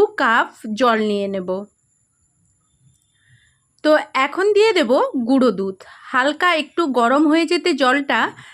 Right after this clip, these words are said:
আমি কিন্তু ওই কাপের এক কাপ দিয়ে দিচ্ছি গুঁড়ো দুধ। গুঁড়ো দুধটা খুব ভালোভাবে নাড়াচাড়া করে নেব, যাতে না কোনোভাবে ডোলা পেকে যায়। এখন দিয়ে দিচ্ছি ওই কাপেরই চার ভাগের তিন ভাগ আমি দিয়ে দিচ্ছি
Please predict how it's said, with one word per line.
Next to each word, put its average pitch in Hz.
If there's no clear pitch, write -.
আমি 254
কিন্তু 302
ওই 269
কাপের 302
এক 240
কাপ 302
দিয়ে 285
দিচ্ছি 269
গুঁড়ো 208
দুধ। 180
গুঁড়ো 294
দুধটা 415
খুব 370
ভালোভাবে 311
নাড়াচাড়া 294
করে 311
নেব, 302
যাতে 262
না 285
কোনোভাবে 262
ডোলা 240
পেকে 196
যায়। 190
এখন 302
দিয়ে 494
দিচ্ছি 440
ওই 330
কাপেরই 403
চার 262
ভাগের 359
তিন 285
ভাগ 285
আমি 269
দিয়ে 269
দিচ্ছি 262